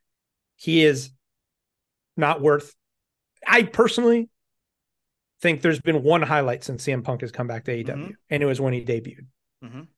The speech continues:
Speaker 1: I think everything since then has been a detriment to the company.
Speaker 2: But if he
Speaker 1: I
Speaker 2: was
Speaker 1: dr-, I
Speaker 2: ever
Speaker 1: genuinely
Speaker 2: going to be fired, it would have been after the, the brawl out. All right. That's when it would have happened. J-, Joey,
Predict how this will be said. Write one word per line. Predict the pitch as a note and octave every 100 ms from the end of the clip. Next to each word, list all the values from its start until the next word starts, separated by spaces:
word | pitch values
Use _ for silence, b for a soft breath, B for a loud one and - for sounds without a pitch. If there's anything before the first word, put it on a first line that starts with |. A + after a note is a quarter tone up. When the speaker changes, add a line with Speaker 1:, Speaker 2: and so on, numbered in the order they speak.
| -
Speaker 1:
I | C#3+
think | C#3+
everything | D3+ F#3+ G3 G#3 F#3+
since | - F#3+ F#3
then | G3+
has | D#3 C3+
been | C3+ C#3 C3 C3 - _ _ _ - - _
a | D#3+
detriment | C3+ D3+ D#3 - C#3+ A2
to | -
the | A#2+
company. | C#3 C3 - -
Speaker 2:
But | A3
if | G#3
he |
Speaker 1:
I | D#3 D#3
Speaker 2:
was | A#3 A#3+ -
Speaker 1:
dr-, | F3
I |
Speaker 2:
ever | A#3+ C4
Speaker 1:
genuinely | D4 D4
Speaker 2:
going | - A#3+ A#3+ A#3 -
to | A#3
be | F#3 G3+ C#3 -
fired, | D#3 C3+ B2 B2 B2 _ _
it | F3 E3+
would | F3+ G3+ A#3
have | A3+
been | G#3
after | G3 F3 C#3 E3 D3+ C#3+ C3 _ _
the, | C#3+ D3+ E3+ D#3 F3
the | F3
brawl | C#3+ F3+ F#3 E3+ D#3+
out. | B2+ - - - -
All | C#3+
right. | C#3+ D3 -
That's | C3 G3 A#3+ A3+
when | B3+
it | B3+
would | A3+
have | F#3
happened. | F3 D#3 F3+ F#3 - _ _ _ _
J-, | -
Joey, | E3 A3+ C#4+ A3+ -